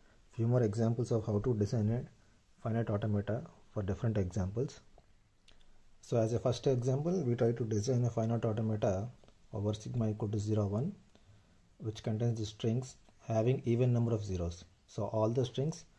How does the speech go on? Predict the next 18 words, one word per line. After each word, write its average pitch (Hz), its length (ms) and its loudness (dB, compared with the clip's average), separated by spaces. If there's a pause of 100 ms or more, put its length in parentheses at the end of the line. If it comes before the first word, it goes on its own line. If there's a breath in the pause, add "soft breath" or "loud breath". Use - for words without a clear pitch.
(420 soft breath)
that 110 180 -4
contain 123 500 2 (200)
even 120 240 2
number 120 200 2
of 107 120 0
zeros, 113 420 -2 (560 soft breath)
so - 160 -10
the 107 100 0
condition 120 380 0
is 127 140 0
given 117 260 0
only 117 320 2
on 120 220 2
the 110 240 0
number 98 280 0
of 113 140 2
zeros 113 320 0
here, 95 280 -2